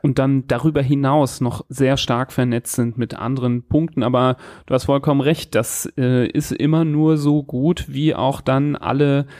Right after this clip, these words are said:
ja, ähm, Faktoren dieses Netzes funktionieren. Und wenn dann eben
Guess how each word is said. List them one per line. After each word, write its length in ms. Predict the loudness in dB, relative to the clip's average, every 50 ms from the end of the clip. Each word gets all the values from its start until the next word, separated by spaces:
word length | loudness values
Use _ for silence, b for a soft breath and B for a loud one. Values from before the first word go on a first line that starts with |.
| B B B B B -2
ja, 340 | 0 2 2 2 2 0 0
ähm, 340 | -2 -2 0 0 0 -2 -4
Faktoren 640 | -4 -6 -6 -6 -4 -2 0 2 2 2 2 2 0
dieses 300 | 0 0 -2 -2 0 0
Netzes 380 | 0 0 0 -2 -4 -4 -2
funktionieren. 640 | -2 -4 -4 -4 -2 -2 0 0 2 2 2 2 2
Und 120 | 0 0 0
wenn 140 | 0 0
dann 160 | 0 0 0 0
eben 380 | 0 0 0 0 0 -2 -2